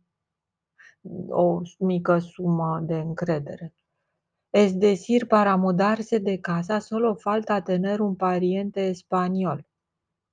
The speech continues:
A, adică doar, a, un fiador, unul care să te recomand, cineva care să, uh, să îți dea o recomandație, cum că se poate avea încredere în tine, că ești om serios, că ești om simpatic. Deci, înainte de comunism, uh,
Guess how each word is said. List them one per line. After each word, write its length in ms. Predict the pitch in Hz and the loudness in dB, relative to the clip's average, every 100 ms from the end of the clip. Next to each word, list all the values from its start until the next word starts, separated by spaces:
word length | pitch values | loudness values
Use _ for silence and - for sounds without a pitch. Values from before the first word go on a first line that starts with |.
| _ - | _ 2
A, 160 | 202 160 | 4 4
adică 360 | 175 185 190 | 2 0 2
doar, 280 | 185 208 202 | 2 2 0
a, 360 | - 226 262 247 | -6 -6 -2 -2
un 180 | 220 208 | -2 -4
fiador, 580 | - 214 202 190 214 202 | -4 -2 -2 0 -2 -2
unul 260 | 196 196 | -2 -4
care 320 | 190 185 185 | -2 -2 -2
să 180 | 180 180 | -2 -4
te 180 | 175 180 | -2 0
recomand, 880 | 175 175 175 165 170 180 175 160 175 - _ _ | 2 0 -2 -2 0 0 0 -4 -8 -14 _ _
cineva 520 | - 180 175 175 185 180 | -4 0 2 2 2 0
care 320 | 180 170 170 | -2 -2 -4
să, 420 | 175 - 165 170 - - - - - _ _ | -6 -8 -6 -6 -10 -20 -20 -20 -20 _ _
uh, 320 | - 170 - 170 | -10 -8 -6 -8
să 680 | 170 - - 175 165 160 156 165 170 - _ | -10 -14 0 2 4 2 0 -4 -10 -16 _
îți 200 | 196 180 | -2 0
dea 200 | 185 185 | 2 4
o 60 | 185 | 4
recomandație, 880 | 180 175 170 165 165 175 185 190 | 2 2 2 2 2 0 0 0
cum 200 | 180 180 | -2 0
că 100 | 175 | 0
se 180 | 175 180 | 0 0
poate 280 | 175 185 180 | 0 0 0
avea 240 | 170 175 | 0 2
încredere 420 | 175 175 175 175 175 | 0 2 0 0 -2
în 120 | 160 | -4
tine, 300 | 202 214 165 | 0 0 0
că 120 | 170 | -2
ești 240 | 175 175 175 | -4 -4 -4
om 140 | 170 | -4
serios, 480 | - - 185 185 180 | -6 -10 -4 -4 -4
că 120 | - | -8
ești 220 | 170 - | -8 -4
om 120 | 180 | -2
simpatic. 580 | 175 165 156 170 160 170 | -2 -4 -2 -4 -4 -8
Deci, 220 | 165 160 | -8 -4
înainte 640 | 170 160 160 165 180 175 160 | -4 -2 -2 0 0 0 -2
de 120 | 156 | -4
comunism, 840 | - 151 151 151 170 190 - 175 | -6 -10 -10 -8 -6 -6 -4 -2
uh, 420 | 170 160 151 151 | 0 -2 -6 -10